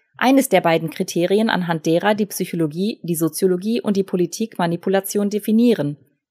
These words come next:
Das zweite ist, die Einflussnahme erfolgt verdeckt, weil sie darauf abzielt, dem anderen Schaden zuzufügen.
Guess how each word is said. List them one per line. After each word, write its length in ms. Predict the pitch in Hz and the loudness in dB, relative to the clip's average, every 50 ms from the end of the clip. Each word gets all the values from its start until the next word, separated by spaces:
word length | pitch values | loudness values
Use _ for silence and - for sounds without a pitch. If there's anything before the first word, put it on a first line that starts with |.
| _ - | _ -8
Das 240 | - 165 - - - | -6 -6 -4 -4 -4
zweite 400 | - - 147 151 160 156 - 202 | -4 -2 0 0 0 0 -2 -2
ist, 320 | - 262 262 - - - _ _ _ _ _ _ _ _ _ _ _ | -2 -2 -4 -6 -14 -16 _ _ _ _ _ _ _ _ _ _ _
die 120 | - - - | -4 0 2
Einflussnahme 600 | 240 262 294 - 285 285 - 262 254 254 254 247 | 2 2 2 0 -2 -2 0 2 2 4 4 2
erfolgt 380 | - 226 - - 220 220 220 - | 2 0 2 2 0 0 0 0
verdeckt, 480 | - 226 220 240 233 - - - - _ _ - | -2 0 2 2 0 -2 -6 -16 -16 _ _ -4
weil 160 | - 170 165 | -2 -2 -2
sie 80 | 170 165 | 0 0
darauf 260 | 175 165 165 160 - | 0 0 0 -2 -4
abzielt, 560 | - - 165 - - - - 226 233 - - | -4 -8 -6 -6 -6 -4 -2 -2 -2 -2 0
dem 140 | 247 233 226 | 0 2 4
anderen 320 | - 156 151 165 165 180 | 2 2 0 0 -2 -4
Schaden 360 | 185 - 220 214 226 226 220 208 | -4 -4 -2 0 0 2 0 0
zuzufügen. 760 | - - 160 - - 160 - - 156 143 139 143 143 143 | 0 -2 -4 -6 -6 -8 -6 -6 -4 -4 -2 -2 -4 -4